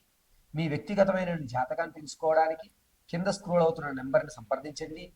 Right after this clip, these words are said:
మీ పరిపూర్ణమైనటువంటి జాతకాన్ని తెలుసుకోండి. నేను చెప్పేటువంటి ఈ రాశి ఫలం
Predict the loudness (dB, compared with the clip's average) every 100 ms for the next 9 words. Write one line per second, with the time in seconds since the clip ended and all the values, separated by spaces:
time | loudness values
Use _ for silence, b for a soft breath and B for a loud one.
0 | _ _ -8 -6 -4 -4 -2 -2 -2 -2
1 | -2 -2 -6 -6 4 4 6 2 2 -8
2 | -8 -2 -2 0 -4 -8 _ _ _ _
3 | -2 0 0 -2 -6 -4 -4 -4 -8 -10
4 | -6 0 8 8 6 2 2